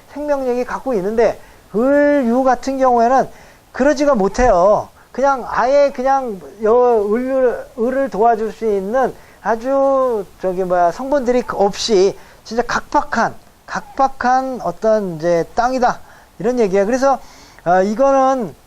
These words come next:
어, 표현을 한다면 뭐 풍란이라고 있잖아요. 바위 틈에, 바위 틈에 피는 풍란으로 봐야 돼요. 풍란.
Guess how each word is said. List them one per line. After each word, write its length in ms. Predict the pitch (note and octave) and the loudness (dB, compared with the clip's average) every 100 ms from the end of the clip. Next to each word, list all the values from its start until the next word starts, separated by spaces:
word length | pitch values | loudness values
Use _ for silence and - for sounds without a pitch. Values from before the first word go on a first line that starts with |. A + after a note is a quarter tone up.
| F#3 | -8
어, 540 | D#3 E3 D#3+ D#3+ D#3 D3+ - | 0 4 4 4 0 -4 -6
표현을 340 | C4 C#4 C4+ | 0 2 2
한다면 420 | B3 G#3+ A3 A3+ | 2 2 2 2
뭐 100 | G3+ F#3 | -2 -6
풍란이라고 800 | - D4+ D4+ C#4+ C4+ A3 G3+ F3 | -8 -6 0 0 2 2 2 -2
있잖아요. 380 | D3+ E3+ F#3 G#3+ | -4 -2 0 -2
바위 320 | - F3+ G#3 | -2 -2 -2
틈에, 640 | G3 G3+ F#3 E3+ D#3 G#3+ - - _ | -4 -6 -2 -2 -2 -4 -6 -20 _
바위 300 | - E3+ G#3 | -2 0 0
틈에 320 | - G#3 G3+ F#3 - | -4 -2 -2 -4 -10
피는 480 | - A3+ F#3 F#3 F3 - - - _ _ _ _ _ _ _ _ - _ _ _ _ _ _ _ _ _ _ _ _ _ _ _ _ _ _ _ _ _ _ _ _ - _ _ _ - _ - _ _ - | -6 -2 0 -2 -4 -8 -20 -20 _ _ _ _ _ _ _ _ -20 _ _ _ _ _ _ _ _ _ _ _ _ _ _ _ _ _ _ _ _ _ _ _ _ -20 _ _ _ -20 _ -20 _ _ -12
풍란으로 600 | C#4+ D4+ D4 C#4 C4 B3 | -4 0 2 4 2 2
봐야 260 | D#3+ D#3+ | 0 0
돼요. 260 | F3 D3+ C#3+ | 0 0 -2
풍란. 380 | - A#3+ A3 E3 | -6 -2 0 0